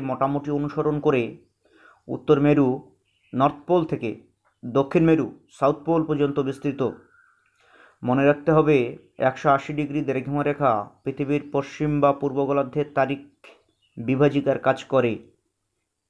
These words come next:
ডেডলাইন ডিভাইডার। সে কারণে একশো আশি ডিগ্রি দ্রাঘিমা রেখাকে আন্তর্জাতিক তারিখ রেখা বা ইন্টারন্যাশনাল ডেডলাইন বলা হয়। মনে রাখবে, তুমি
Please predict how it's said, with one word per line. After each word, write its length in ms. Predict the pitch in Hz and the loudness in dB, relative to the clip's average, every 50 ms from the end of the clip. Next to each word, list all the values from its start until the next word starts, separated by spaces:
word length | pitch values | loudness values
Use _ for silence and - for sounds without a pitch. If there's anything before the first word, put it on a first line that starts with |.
| _ - | _ -2
ডেডলাইন 540 | 120 139 143 143 - 139 135 139 139 143 139 131 127 | 0 0 0 0 -2 2 4 4 4 4 2 -2 -6
ডিভাইডার। 440 | 117 131 127 143 143 135 131 - - - - _ _ _ _ _ _ _ _ _ _ _ _ _ _ _ _ _ - | -4 2 4 4 4 4 2 0 -2 -4 -10 _ _ _ _ _ _ _ _ _ _ _ _ _ _ _ _ _ -4
সে 140 | - 147 135 | -2 0 2
কারণে 340 | 147 151 156 151 143 123 104 - - _ _ _ _ _ _ _ _ - | 4 4 4 4 2 -2 -6 -10 -16 _ _ _ _ _ _ _ _ -2
একশো 240 | - 127 123 - 151 | 0 0 0 2 2
আশি 180 | 135 135 - 156 | 2 2 0 -2
ডিগ্রি 200 | 147 147 139 151 151 | -2 -2 0 0 0
দ্রাঘিমা 300 | 139 135 139 135 143 147 | 0 0 0 0 0 0
রেখাকে 340 | 139 139 151 143 143 - 147 143 139 - - | 0 0 -2 -4 -2 0 0 0 0 0 -2
আন্তর্জাতিক 540 | 135 131 127 - 135 135 139 131 - 143 139 | -4 -4 -4 -4 -2 -2 -2 -4 -4 -6 -4
তারিখ 220 | - 143 131 135 123 | -2 -2 -2 -2 -2
রেখা 280 | - 147 143 - 135 113 107 - - - _ _ _ _ _ _ _ 120 | -2 -2 0 2 0 0 0 -2 -6 -14 _ _ _ _ _ _ _ -2
বা 120 | 123 127 - - | -2 -2 0 0
ইন্টারন্যাশনাল 680 | 143 139 139 143 143 139 151 147 143 - 151 147 143 139 135 120 - - _ _ - | -2 -2 0 0 0 2 0 0 -2 -2 -2 0 0 0 -2 -6 -10 -18 _ _ -14
ডেডলাইন 540 | 127 120 139 135 139 139 143 139 139 143 135 131 - - - | -4 -4 -4 -2 2 2 4 4 4 2 0 -4 -8 -14 -8
বলা 200 | 117 131 131 127 | -4 0 0 2
হয়। 200 | 120 117 101 95 - _ _ _ _ _ _ _ _ _ _ _ _ _ _ _ _ _ _ _ _ _ _ _ _ _ _ _ _ _ _ _ _ _ _ _ _ _ _ _ _ _ _ _ _ _ _ _ _ _ 302 302 _ _ _ _ _ _ _ _ _ _ _ _ _ _ _ _ - | 0 0 -4 -8 -12 _ _ _ _ _ _ _ _ _ _ _ _ _ _ _ _ _ _ _ _ _ _ _ _ _ _ _ _ _ _ _ _ _ _ _ _ _ _ _ _ _ _ _ _ _ _ _ _ _ _ _ _ _ _ _ _ _ _ _ _ _ _ _ _ _ _ _ 0
মনে 180 | 127 131 139 | 2 4 6
রাখবে, 260 | 143 151 147 147 160 160 160 | 6 6 6 6 6 6 6
তুমি 300 | 156 156 151 147 151 151 | 4 2 -2 -4 -4 -4